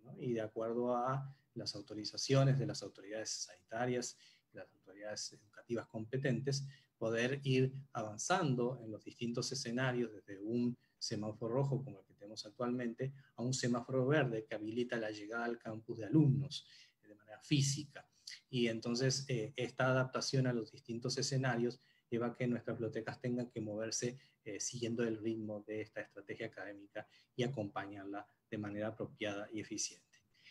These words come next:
Y para com-, para hablar de esto y hablar de estas, eh,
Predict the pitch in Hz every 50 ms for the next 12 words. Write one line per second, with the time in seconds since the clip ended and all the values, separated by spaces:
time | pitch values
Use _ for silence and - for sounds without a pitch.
0 | - _ - 156 143 135 143 139 135 135 139 135 131 123 123 123 120 117 117 -
1 | - 123 120 120 117 113 117 113 110 - - - - - _ _ _ _ _ -
2 | 107 117 147 175 190 180 147 131 120 123 139 147 143 - - - 143 139 135 127
3 | 113 104 98 101 107 113 117 123 120 120 117 117 123 127 123 113 107 - - 120
4 | 117 - - - - - - _ _ _ - - 95 92 95 -